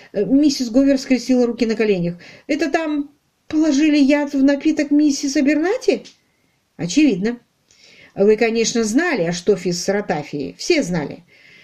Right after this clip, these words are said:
«Я правда не приближалась к нему. Яд был в ротафии?» «Гилберт говорил про какой-то ликёр.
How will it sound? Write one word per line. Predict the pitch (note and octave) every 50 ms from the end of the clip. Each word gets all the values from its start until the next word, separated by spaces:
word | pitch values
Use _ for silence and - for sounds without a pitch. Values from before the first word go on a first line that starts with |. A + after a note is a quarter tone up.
| - _ _
«Я | - F#3 F3 G#3 G#3+ G#3
правда | - - G#3 G#3+ A#3+ D#4+ F4+ F4 G4
не | G4 F#4+ F#4+
приближалась | - F#4+ F4 D#4 C4+ A#3 G3+ G3+ G3 G3+ G3 -
к | - -
нему. | A3+ A3 G#3+ G#3 G#3 - - - - - _ -
Яд | C#4 - G#3 A3+ C4 C#4+ D#4 C4+
был | B3 C4+ D#4 C#4+
в | C4 B3+
ротафии?» | C4+ C4+ C4+ - G#4 D5+ E5+ - - C4+ F#3+ E3 F3 - _ _ _ _ _ _ _ _ _ -
«Гилберт | F3 F3+ B3 D4 C#4+ C#4 F4+ F4+ D#4 C#4+ -
говорил | - - - A3 C#4 D#4 F4+ G4 G#4 G#4+ F#4
про | C4+ - A#3+
какой-то | - C#4 C#4 D#4 D#4 D4+ D#4+
ликёр. | E4+ E4+ G4 F#4+ - D#4+ D4+ G#3+ E3+ D#3+ D#3+